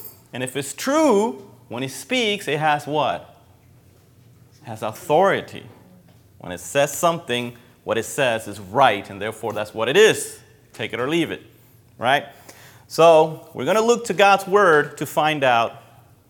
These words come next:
about our history as human beings and who we are, what are our attributes. So we will begin with God's word.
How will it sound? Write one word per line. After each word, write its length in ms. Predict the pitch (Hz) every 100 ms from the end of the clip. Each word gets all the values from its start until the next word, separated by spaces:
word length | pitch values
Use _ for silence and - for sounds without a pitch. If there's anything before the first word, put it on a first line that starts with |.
| _ - 110
about 280 | 127 131
our 140 | 113 113
history 720 | 131 160 - 151 127 131 -
as 180 | - -
human 380 | - 151 135 123
beings 340 | 107 113 107
and 100 | 90 110
who 160 | 143
we 240 | 139 131 110
are, 320 | 110 113 - - - -
what 240 | 95 117 139
are 120 | 135
our 160 | 117 -
attributes. 760 | 107 - 104 95 95 95 95 - - -
So 100 | 101
we 140 | 139
will 160 | 156 131
begin 640 | 127 120 117 117 113 117 _ _ _ _
with 180 | 90 92
God's 380 | 113 113 113 -
word. 460 | 92 101 78 -